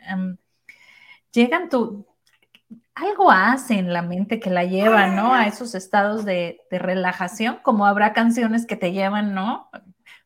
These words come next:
Bueno, pues por ahí está la psicoterapia, que también por aquí tenemos un programa de psicoterapia con una psicoterapeuta. Y, y tienes toda la razón, ¿no? Entonces hay que, fíjate, tenemos lo visual, tenemos la palabra,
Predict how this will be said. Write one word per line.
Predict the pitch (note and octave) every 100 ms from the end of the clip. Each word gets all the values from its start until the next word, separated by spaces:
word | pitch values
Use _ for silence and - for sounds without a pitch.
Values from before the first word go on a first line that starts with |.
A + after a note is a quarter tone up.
| -
Bueno, | - A3
pues | - -
por | F#3
ahí | F3 F#3
está | F#3+ G3+
la | G3+
psicoterapia, | G#3 F#3+ - F#3+ E3 F#3 F#3+ G#3+
que | G#3+
también | E3+ F#3 F#3+
por | G3
aquí | F#3 -
tenemos | F#3 F#3 F#3+ F#3
un | F#3 F#3
programa | F#3+ F#3+ F3+ F#3
de | F#3
psicoterapia | - - E3+ E3+ F3+ F3+ F#3 B3
con | A#3 F3
una | F3 F#3
psicoterapeuta. | _ _ _ F#3 - _ - F#3 D#3 F3+ E3+ - A#3+ - - F#4+ - - - - - - _ - -
Y, | C4+ C4 A#3+
y | C4+ A#3
tienes | C#4+ F#4+ G4+
toda | G#4 G#4
la | E4+
razón, | B3+ B3 G4 G4
¿no? | A#3+ D#4
Entonces | D4 A#3 - - E4
hay | G#4 G4+
que, | G4+ G4+ G4+ - _ _ _ _ _ _
fíjate, | A#3+ G#3+ F#3+ - _ _ _ - _ -
tenemos | A3 B3 G4+ G#4
lo | D4+
visual, | G3+ - F#3 - - _ _ _ _ _
tenemos | G#3+ A3 E4+ F#4
la | D4 -
palabra, | F3+ E3+ E3 F3+